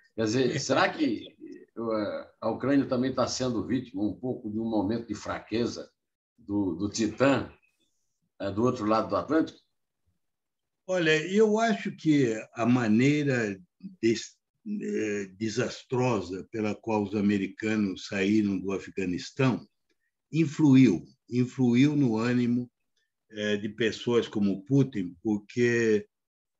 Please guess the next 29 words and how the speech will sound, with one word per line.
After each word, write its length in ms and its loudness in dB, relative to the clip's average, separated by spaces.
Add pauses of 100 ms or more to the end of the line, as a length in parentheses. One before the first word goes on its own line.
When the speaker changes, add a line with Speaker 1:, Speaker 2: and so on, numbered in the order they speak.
Speaker 2:
acho 400 -2
que 680 0 (120)
encorajou 840 2
essa 220 -4 (320)
gente 360 -2
a 80 -6
pensar 600 -4 (260)
que 120 -4
os 100 -2
Estados 440 -4
Unidos 560 0
não 200 0
reagiriam, 720 -2 (140)
né? 140 -10 (640)
Agora, 400 0
eu 100 2
devo 320 0
dizer 540 0
que, 680 0 (260)
até 440 -2
o 80 4
momento, 760 2 (880)
o 120 -2
Biden 760 0 (400)
não 260 2
se 180 -4
saiu 440 2
mal, 460 0
porque 600 -2